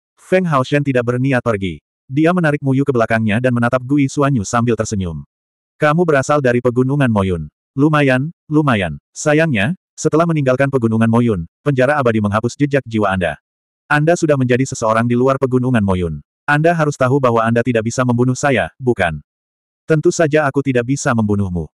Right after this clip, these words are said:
Guru memberitahuku bahwa meskipun kultivasimu jatuh ke periode Jindan, pada dasarnya tidak ada seorang pun di dunia ini yang dapat membunuhmu." Gui Xuanyu memasang ekspresi kekaguman di wajahnya. Meskipun dia kejam dan memperlakukan kehidupan manusia seperti rumput,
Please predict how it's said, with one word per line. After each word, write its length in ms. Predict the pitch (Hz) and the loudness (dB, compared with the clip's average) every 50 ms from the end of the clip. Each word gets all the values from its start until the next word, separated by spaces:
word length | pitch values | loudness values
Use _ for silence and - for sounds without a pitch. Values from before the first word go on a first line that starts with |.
| _ _ _ _ - | _ _ _ _ -10
Guru 320 | 123 131 147 160 185 196 | 0 0 4 4 4 4
memberitahuku 480 | 185 175 151 147 139 131 127 127 131 135 | 4 2 0 0 0 0 0 2 0 2
bahwa 320 | 120 117 113 117 123 135 | 2 2 2 2 2 0
meskipun 320 | 127 - - 123 123 135 135 | 0 -2 -2 0 2 2 2
kultivasimu 560 | 135 131 123 123 120 - 117 - 127 120 110 | 2 0 -2 0 -2 -2 -2 -2 -2 -2 0
jatuh 240 | 107 117 113 - 143 | 0 0 0 0 0
ke 80 | - | -2
periode 320 | 135 120 113 110 110 107 110 | 0 -2 0 0 0 0 0
Jindan, 400 | 107 127 160 170 135 101 87 85 - _ _ _ - | 0 0 0 0 0 -2 -2 -4 -10 _ _ _ -2
pada 160 | 143 143 151 | 0 2 2
dasarnya 320 | 135 123 - 120 113 117 | 0 0 0 0 0 0
tidak 240 | 110 120 110 107 104 | -2 0 0 0 0
ada 80 | 107 110 | -2 -4
seorang 320 | - 113 113 113 113 113 | -2 0 0 0 0 0
pun 160 | - 139 131 117 120 | 2 2 2 2 0
di 80 | 123 | 0
dunia 240 | 117 120 120 127 120 | 0 0 0 0 0
ini 240 | 113 117 110 98 95 | -2 -2 -2 -2 -2
yang 160 | 110 113 110 | -2 -2 0
dapat 240 | 107 113 123 135 113 | 0 0 0 0 -2
membunuhmu." 560 | - 104 104 98 101 98 90 85 82 78 71 _ _ _ _ _ _ _ _ _ _ _ _ _ _ _ _ - | -2 -2 -2 -2 -2 -2 -2 -4 -6 -8 -8 _ _ _ _ _ _ _ _ _ _ _ _ _ _ _ _ -8
Gui 240 | 127 135 151 160 170 | 0 2 4 4 4
Xuanyu 320 | - - 160 147 151 170 | 2 2 0 2 2 2
memasang 400 | 175 151 131 120 117 - 143 135 | 0 0 0 0 -2 -2 -4 -4
ekspresi 400 | 127 - - 127 123 120 - 135 | -4 -6 -2 -2 -2 0 -2 -4
kekaguman 480 | - 131 120 117 110 127 135 143 120 95 | -2 0 -2 0 0 2 0 2 0 0
di 160 | 101 113 117 | 0 0 0
wajahnya. 480 | 107 104 101 104 101 90 87 85 78 76 _ _ _ _ | 0 0 0 -2 -2 -2 -4 -6 -8 -10 _ _ _ _
Meskipun 480 | _ - 139 135 - - 160 170 180 190 | _ -4 -4 -2 0 0 2 4 2 4
dia 160 | 190 170 151 | 4 2 2
kejam 240 | 147 139 123 139 139 | 2 2 0 2 2
dan 160 | 139 135 127 | 2 2 2
memperlakukan 480 | 117 113 117 110 110 110 120 120 127 131 | 2 0 0 0 0 0 0 0 0 0
kehidupan 400 | 127 127 117 110 113 117 117 117 | 0 -2 -2 0 0 0 0 0
manusia 320 | 107 104 104 - - 127 | 0 0 -2 0 -2 -2
seperti 320 | 120 - 131 127 123 - 127 | -2 -2 -4 -4 0 2 2
rumput, 240 | 135 143 135 104 | 2 2 0 -2